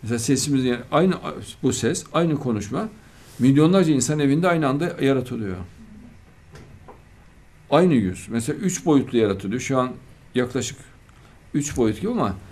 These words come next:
şimdi gelecekte, daha bir ileri gelecekte, e,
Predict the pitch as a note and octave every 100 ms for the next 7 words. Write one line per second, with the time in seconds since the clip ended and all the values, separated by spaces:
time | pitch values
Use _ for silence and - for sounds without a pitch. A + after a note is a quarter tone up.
0 | - - D3+ D#3 C3+ C3 C#3 C#3 E3 -
1 | C#3+ C3 - - - - - - - A#2
2 | C#3+ B2+ - G#2 G2+ G2 F#2+ F2+ G2 F#2+
3 | E3+ A3+ A#3+ - - - - - - -
4 | G#2